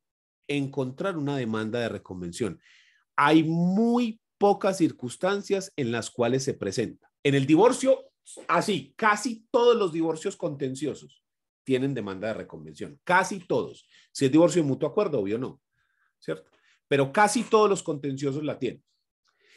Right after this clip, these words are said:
Y el otro donde se presenta con mucha frecuencia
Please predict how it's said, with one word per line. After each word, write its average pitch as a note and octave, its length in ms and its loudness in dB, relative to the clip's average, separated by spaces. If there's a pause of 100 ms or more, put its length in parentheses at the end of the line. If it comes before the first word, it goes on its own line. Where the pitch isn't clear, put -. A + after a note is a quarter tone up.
(220)
Y - 180 4
el F3+ 100 8
otro G3 280 6
donde G3 220 4
se D#3 120 -2
presenta D#3+ 420 -6
con D#3+ 140 -4
mucha E3+ 260 -2
frecuencia F#3 720 -2